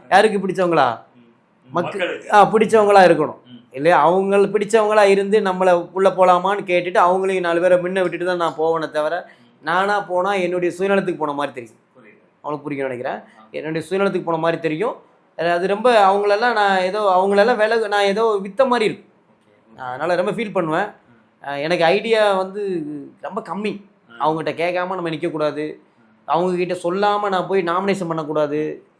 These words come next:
Speaker 2: ம்.
Speaker 1: நான் இங்க நாமினே-,
Speaker 2: ஒவ்வொரு செயல்பாடுகளுக்கும் அனுமதி வாங்கணும்.
Speaker 1: ஆ, ஆமா, எல்லாமே.
Speaker 2: ஆ.
Speaker 1: நாமினேஷன் பண்ணும்போது கூட அவங்க வரணும்.
Speaker 2: ஆமா. ஆ.
Speaker 1: "நான் உன்னை கேட்டு தானே செஞ்சேன், உன்னை கேட்டு தானே செஞ்சேன்" அப்படின்ற வார்த்தையை சொல்லணும். இல்ல, நீ நிக்காதன்னு சொன்னா கூட நான் நிக்க மாட்டேன்,
Speaker 2: புரியுது.
Speaker 1: நிக்கவே மாட்டேன்.
Speaker 2: ஆ.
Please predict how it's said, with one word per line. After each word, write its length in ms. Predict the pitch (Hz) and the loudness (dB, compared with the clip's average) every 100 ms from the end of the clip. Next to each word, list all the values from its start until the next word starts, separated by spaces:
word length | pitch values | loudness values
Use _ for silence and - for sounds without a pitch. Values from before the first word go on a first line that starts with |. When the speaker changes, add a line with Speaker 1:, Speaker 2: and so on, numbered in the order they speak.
| _ | _
Speaker 2:
ம். 80 | - | -8
Speaker 1:
நான் 300 | 180 202 202 | -4 -4 -4
இங்க 160 | 202 | -4
நாமினே-, 240 | 214 220 - | -2 0 2
Speaker 2:
ஒவ்வொரு 280 | 214 226 220 | 4 4 2
செயல்பாடுகளுக்கும் 680 | 180 196 202 190 190 185 | -2 -2 -4 -6 -8 -8
அனுமதி 280 | 190 156 143 | -8 -8 -8
வாங்கணும். 240 | 131 117 180 | -8 -8 -4
Speaker 1:
ஆ, 300 | 254 262 220 | -2 -2 -2
ஆமா, 100 | 240 | 0
எல்லாமே. 440 | 233 294 269 - - | 2 2 0 -2 -12
Speaker 2:
ஆ. 160 | 120 110 _ - - | -20 -20 _ -18 0
Speaker 1:
நாமினேஷன் 640 | 170 254 285 294 254 247 | 4 6 6 4 2 2
பண்ணும்போது 320 | 240 233 233 | 2 4 4
கூட 180 | 226 302 | 8 10
அவங்க 320 | 269 254 220 | 10 10 10
வரணும். 280 | 220 226 - - | 8 6 0 -6
Speaker 2:
ஆமா. 260 | - - _ _ _ 113 | -20 -20 _ _ _ _
ஆ. 140 | 113 _ _ _ | _ _ _ _
Speaker 1:
"நான் 240 | 151 180 190 | 0 2 2
உன்னை 200 | 214 247 | 2 6
கேட்டு 220 | 247 240 | 6 8
தானே 160 | 254 | 4
செஞ்சேன், 360 | 254 220 208 185 | 2 0 0 0
உன்னை 240 | 185 240 | 2 2
கேட்டு 220 | 247 240 226 | 4 2 2
தானே 120 | 240 | 0
செஞ்சேன்" 420 | 202 208 185 185 | -2 -2 0 0
அப்படின்ற 280 | 170 175 170 | 0 0 2
வார்த்தையை 500 | 165 190 190 180 156 | 4 4 2 -2 -4
சொல்லணும். 180 | 143 120 | -6 -4
இல்ல, 160 | 196 | 2
நீ 300 | 269 254 233 | 2 2 -2
நிக்காதன்னு 400 | 208 294 302 302 | 0 4 8 8
சொன்னா 180 | 269 269 | 6 6
கூட 140 | 269 320 | 8 8
நான் 180 | 311 | 6
நிக்க 180 | 294 294 | 4 2
மாட்டேன், 220 | 294 - - _ _ _ _ | 0 0 -4 _ _ _ _
Speaker 2:
புரியுது. 200 | 123 107 - | -20 -20 -14
Speaker 1:
நிக்கவே 420 | 170 202 208 247 | -10 -2 4 4
மாட்டேன். 260 | 202 160 - | 4 -2 -8
Speaker 2:
ஆ. 400 | _ _ _ | _ _ _